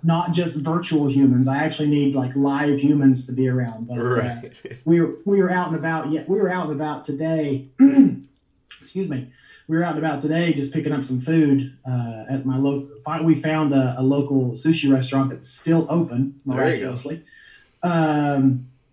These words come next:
Speaker 1: and there was very few people in there. And it's, it's sort of just, it's still really weird.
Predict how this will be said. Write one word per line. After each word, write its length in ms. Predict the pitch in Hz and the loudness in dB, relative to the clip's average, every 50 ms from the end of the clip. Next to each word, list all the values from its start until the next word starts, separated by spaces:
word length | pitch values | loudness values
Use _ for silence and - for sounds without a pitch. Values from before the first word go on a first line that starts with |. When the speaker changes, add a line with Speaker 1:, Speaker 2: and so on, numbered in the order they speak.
| _ - | _ -2
Speaker 1:
and 300 | 165 160 156 151 151 156 | 0 0 2 2 2 2
there 100 | 160 160 | 4 4
was 160 | 156 143 139 135 | 4 4 4 2
very 260 | 147 151 156 160 160 | 2 4 4 4 4
few 200 | 160 - 160 143 | 4 4 2 4
people 320 | 147 151 143 139 139 139 139 | 4 4 2 4 2 2 6
in 100 | 139 135 | 6 8
there. 140 | 135 135 | 8 8
And 80 | 147 170 | 6 4
it's, 160 | 185 185 - | 2 2 2
it's 220 | 196 180 170 - - | 2 0 0 0 2
sort 220 | - 233 233 196 | 2 2 2 4
of 120 | 170 160 151 | 2 2 2
just, 260 | 165 165 - - - | 0 0 0 0 -2
it's 140 | 175 170 - | -2 -2 -2
still 240 | - - 254 226 175 | -2 0 2 2 4
really 280 | 160 160 165 156 139 131 | 4 4 4 4 4 4
weird. 440 | 139 143 143 143 139 131 127 127 | 2 2 2 4 4 4 2 2